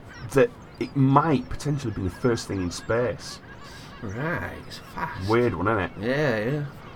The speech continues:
Speaker 1: So, you know, do you know what the first thing in space ever was?
Speaker 2: Sputnik, wasn't it?
Speaker 1: There you go, Arkin.
Speaker 2: Yeah.
Speaker 1: Well done, straight off that. Well, October nineteen fifty-seven, Sputnik went into
Speaker 2: Yeah.
Speaker 1: space, right?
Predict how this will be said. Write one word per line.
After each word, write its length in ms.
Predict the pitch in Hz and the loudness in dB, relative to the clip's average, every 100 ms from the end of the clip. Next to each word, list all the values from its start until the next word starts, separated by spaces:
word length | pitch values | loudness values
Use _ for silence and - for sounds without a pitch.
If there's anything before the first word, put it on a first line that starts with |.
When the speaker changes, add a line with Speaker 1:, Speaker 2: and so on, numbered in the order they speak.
| - - - - - - | -16 -16 -16 -16 -12 4
Speaker 1:
So, 200 | 202 165 | 8 10
you 180 | 151 | 10
know, 140 | 165 127 | 8 10
do 120 | 170 | 8
you 60 | 185 | 10
know 80 | |
what 160 | 170 160 | 12 10
the 80 | - | 8
first 240 | - 131 | 6 4
thing 120 | 117 | 4
in 60 | 110 | -2
space 280 | - 104 104 | 2 2 2
ever 140 | 95 | 0
was? 320 | 92 73 - - | 2 0 -2 -12
Speaker 2:
Sputnik, 560 | - - - 165 156 - | -8 -6 -2 -4 -4 -8
wasn't 200 | 80 82 | -4 -2
it? 20 | |
Speaker 1:
There 60 | |
you 100 | 87 | 0
go, 220 | 92 104 110 | 4 8 8
Arkin. 260 | 90 98 | 8 2
Speaker 2:
Yeah. 100 | 85 | 4
Speaker 1:
Well 140 | 98 101 | 6 6
done, 160 | 98 | 4
straight 380 | 87 - 127 113 | 2 4 8 8
off 140 | - 101 | 6 2
that. 120 | - | 8
Well, 220 | 107 95 | 10 10
October 400 | 123 139 - 117 | 8 6 4 4
nineteen 240 | 107 95 90 | 4 0 -2
fifty-seven, 560 | 95 - 87 87 80 | -4 -6 -4 -2 -4
Sputnik 460 | - - 78 82 - | -10 -8 -6 -6 -6
went 140 | - 71 | -6 -4
into 180 | - 87 | -4 -4
Speaker 2:
Yeah. 60 | |
Speaker 1:
space, 320 | 95 80 85 - | -4 -4 -6 -6
right? 180 | 85 | -6